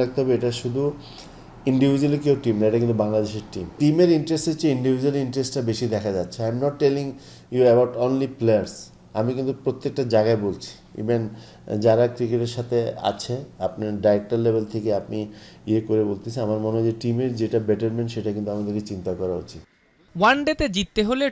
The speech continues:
Speaker 2: টপ অর্ডারকে রান করতে হবে বলে মনে করেন আকরাম খান। হতাশ লিটন দাসের টানা ব্যর্থতায়, বরং তার জায়গায় নুরুল হাসান সোহানকে সুযোগ দেওয়ার পক্ষে বিসিবির এই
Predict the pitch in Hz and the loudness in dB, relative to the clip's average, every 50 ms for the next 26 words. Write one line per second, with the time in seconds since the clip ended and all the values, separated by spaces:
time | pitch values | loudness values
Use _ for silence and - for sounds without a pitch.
0 | - 196 160 156 - 175 175 180 196 202 190 180 - 208 165 139 139 147 147 - | 0 -2 -2 0 2 0 2 2 2 0 -2 0 -2 -2 0 0 -2 -2 -4 -6
1 | 165 151 - - - 151 147 151 147 156 156 151 190 208 202 185 160 151 147 156 | -8 -8 -8 -6 -6 -4 -2 -2 -2 -2 -4 -2 -2 -2 -2 -2 -2 -4 -4 -4
2 | 156 - 208 220 262 277 262 240 254 254 - - 240 214 190 175 - - 170 135 | -4 -2 -2 0 -2 -2 -2 -2 -2 -2 -2 -2 -2 -2 -2 -2 -2 -2 -2 -2
3 | 120 113 - - - - - 147 147 - 151 147 - - - 143 143 - - 165 | -2 -6 -14 -20 -14 -8 -6 -6 -4 -4 -4 -4 -4 -6 -6 -6 -6 -4 -4 -4
4 | 156 160 165 185 175 - 302 320 311 - - - 294 302 294 277 254 214 208 170 | -4 -4 -4 -6 -4 -4 -4 -6 -6 -4 -2 0 2 2 2 2 2 2 0 -2
5 | - - 208 185 - 151 135 127 - - - - - 233 247 254 220 170 147 143 | -2 -4 -8 -4 -2 -2 -2 -2 -4 -10 -16 -6 -2 0 2 2 2 2 0 -4
6 | - - - - - 165 147 143 143 185 185 214 226 220 262 262 247 202 175 170 | -10 -18 -10 -2 0 0 0 0 0 2 2 2 2 2 2 0 0 0 -2 -2
7 | 170 170 170 160 165 160 - - 165 156 - - 233 220 262 277 277 262 311 285 | -4 -4 -4 -4 -6 -6 -4 -6 -6 -6 -4 -2 -2 0 0 -2 -4 -4 -6 -6
8 | - - - 262 254 247 294 277 214 180 175 190 170 170 170 - - 277 - - | -6 -4 -4 -4 0 0 0 0 0 0 0 2 2 2 0 -2 -4 -4 -6 -6
9 | - - 202 139 117 - - - - - 139 135 - - 160 151 180 214 262 320 | -6 -4 -4 -4 -4 -6 -12 -18 -14 -10 -10 -10 -8 -8 -6 -4 0 0 0 0